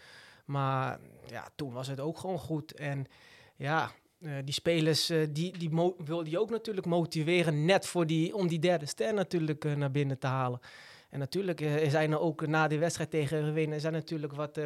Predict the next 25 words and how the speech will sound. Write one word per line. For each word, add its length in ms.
berichtjes 380
over 320
en 120
weer 200
gestuurd, 520
eh, 300
of, 180
eh, 80
hè, 400
was 140
een 140
meeting, 400
eh, 200
in 100
het 120
honk 420
of, 300
eh, 300
of, 280
of 320
op 120
de 140
toekomst. 560
En 320
daar 200